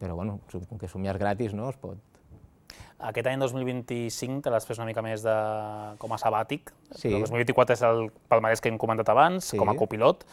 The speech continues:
Speaker 2: Eh, dos mil vint-i-cinc, per temes familiars, diguem-ne, ho has deixat una mica de banda.
Speaker 1: Exacte.
Speaker 2: Eh, però vols tornar. Eh,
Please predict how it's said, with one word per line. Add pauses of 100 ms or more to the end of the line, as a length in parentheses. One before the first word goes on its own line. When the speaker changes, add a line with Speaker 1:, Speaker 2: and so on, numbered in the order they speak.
(380)
Speaker 2:
Eh,
dos
mil
vint-i-cinc, (1120)
per
temes
familiars,
diguem-ne,
ho
has
deixat
una
mica
de
banda. (160)
Speaker 1:
Exacte. (220)
Speaker 2:
Eh,
però
vols
tornar. (220)
Eh,